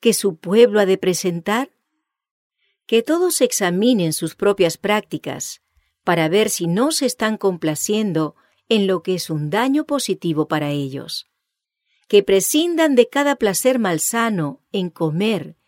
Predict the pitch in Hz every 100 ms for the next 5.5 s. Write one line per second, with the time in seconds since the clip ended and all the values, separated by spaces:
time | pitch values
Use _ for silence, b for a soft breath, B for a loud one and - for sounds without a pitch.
0 | _ - 170 156 143 147 135 _ _ _
1 | _ _ _ _ _ _ _ - 254 294
2 | 370 311 233 285 247 - 170 240 254 196
3 | 170 156 - 208 233 214 165 - 165 160
4 | 156 156 156 202 208 175 165 208 202 165
5 | 147 139 165 160 170